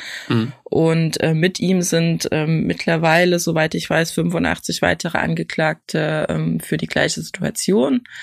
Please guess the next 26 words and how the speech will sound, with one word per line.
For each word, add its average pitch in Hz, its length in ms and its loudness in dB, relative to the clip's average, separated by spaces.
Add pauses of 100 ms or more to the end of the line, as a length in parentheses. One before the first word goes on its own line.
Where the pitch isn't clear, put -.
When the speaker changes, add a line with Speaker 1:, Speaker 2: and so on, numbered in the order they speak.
(560)
Speaker 2:
ähm, 156 200 0
angeklagt 208 580 0
letztendlich. 180 720 -2 (640)
Und, 170 640 0
äh, - 180 0
bisher 165 480 4
ist - 220 0
aber 156 400 2
bis 165 320 -2
auf 170 160 0
das 170 160 -4
Verfahren 160 360 0
gegen - 200 -2
ihn, 226 320 2
das 185 180 -2
wie 165 80 -2
gesagt, - 480 -4
ähm, 165 400 0
nicht 170 180 -4
zu - 80 0
Ende 185 260 2
geführt 170 420 -2
wurde, 156 340 2
kein 156 400 2
weiteres 147 460 -2
gestartet. - 720 -4